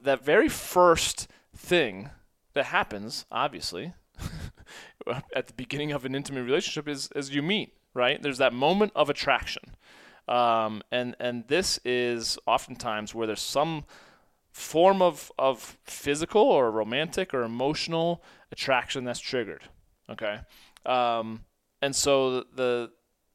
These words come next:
what's being played into this whole thing is that there's usually some sort of risk, okay? There's risk of either rejection or success.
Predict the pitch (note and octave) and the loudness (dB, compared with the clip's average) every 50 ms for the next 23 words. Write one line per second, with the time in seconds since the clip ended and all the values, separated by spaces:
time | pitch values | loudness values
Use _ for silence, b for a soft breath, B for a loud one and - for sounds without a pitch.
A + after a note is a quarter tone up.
0 | _ _ _ _ C#4+ E4 E4 E4 _ _ _ _ - _ _ _ _ _ _ _ | _ _ _ _ _ _ -20 _ _ _ _ _ -20 _ _ _ _ _ _ _
1 | C#3+ C#3 C3 - - D#3+ D#3+ D#3 D3+ - - - - E3 D#3+ D#3 D3 C3+ C#3 D#3 | -6 -6 -6 -2 -4 -4 -4 -4 -6 -10 -12 -4 0 0 2 2 0 0 -2 -2
2 | F3 D#3+ D3 B2+ A#2+ - - B2+ A#2 A2+ - - A#2+ A#2 A2+ A2+ G#2 G#2+ G#2+ G#2 | -4 -4 -6 -6 -6 -6 -4 -4 -4 -4 -4 -6 -8 -8 -6 -8 -8 -8 -8 -8
3 | - C3 C3+ B2+ C3 A#2+ A2+ - B2+ A#2 G#2 - - - A2+ G#2 F#2+ F2+ - - | -4 -4 -4 -2 -2 -4 -2 -4 -6 -4 -4 -4 -4 -2 -4 -4 -4 -8 -14 -12
4 | F2+ F#2 F2+ D#2 D2 - - - - - - _ _ _ _ _ - - F#2+ - | -10 -8 -6 -6 -6 -6 -8 -6 -6 -10 -12 _ _ _ _ _ -16 -14 -10 -8
5 | F#2+ F2+ F#2 G#2+ B B B B B B B B B - A#2 A#2 - - A2+ A#2+ | -6 -8 -8 -10 B B B B B B B B B -6 -6 -4 -4 -6 -4 -2
6 | A#2+ A2+ - - - - A2+ G2+ A2 A2 G#2+ G#2 G2 G#2 - - B2 C3 B2+ - | -2 -2 -2 -4 -4 -4 -6 -4 -4 -8 -8 -8 -10 -10 -6 0 0 0 0 0
7 | - - C#3+ C3 B2 B2 - - A2+ - - B2 - - - C#3 A#2+ G#2 - - | -2 -4 -4 -4 -6 -8 -8 -8 -8 -8 -8 -10 -6 -6 -2 0 0 0 0 -2
8 | - - - | -6 -6 -6